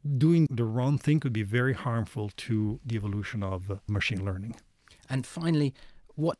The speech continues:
Speaker 2: non-tech book would you recommend to our listeners to understand what is going on in the modern world?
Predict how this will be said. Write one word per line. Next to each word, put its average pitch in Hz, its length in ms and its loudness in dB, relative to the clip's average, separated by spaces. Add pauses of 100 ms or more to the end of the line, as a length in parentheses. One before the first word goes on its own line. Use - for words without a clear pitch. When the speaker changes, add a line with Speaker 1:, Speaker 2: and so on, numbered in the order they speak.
Speaker 2:
non-tech 135 680 4
book - 280 -2
would 90 120 0
you 92 120 2
recommend 87 460 2
to 85 120 0
our 80 180 2
listeners 82 540 0 (160)
to - 160 -8
understand 80 560 0
what 73 100 0
is 73 120 -4
going 76 240 0
on 73 100 -2
in 69 80 -2
the 69 60 -2
modern 71 280 -2
world? 69 280 -4